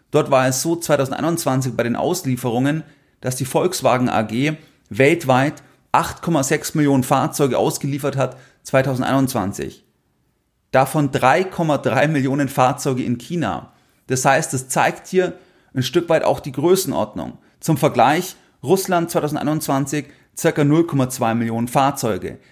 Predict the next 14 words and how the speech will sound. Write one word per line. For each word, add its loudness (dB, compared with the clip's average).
Das -4
zeigt 2
also, 2
dass 0
gerade 4
auch 4
für -12
die -2
deutsche 2
Automobilindustrie, -2
für -2
die -8
chemische 2
Industrie, -4